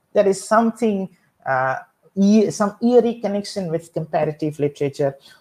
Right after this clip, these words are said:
or, uh, or when he defined criticism, the function of criticism and the present time, there he defines criticism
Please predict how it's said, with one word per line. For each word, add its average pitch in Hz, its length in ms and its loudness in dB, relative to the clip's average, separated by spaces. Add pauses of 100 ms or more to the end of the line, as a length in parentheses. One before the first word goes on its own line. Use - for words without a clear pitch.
or, 190 580 6
uh, 160 280 2
or 190 200 0
when 214 220 2
he 220 400 0 (220)
defined 240 800 2 (200)
criticism, 208 640 -4
the 147 80 -6
function 208 460 0
of 202 160 -4
criticism 180 760 -4 (280)
and 147 140 -2
the 156 80 2
present 208 480 0
time, 175 400 2
there 165 120 8
he 175 140 0
defines 220 580 2
criticism 180 720 -4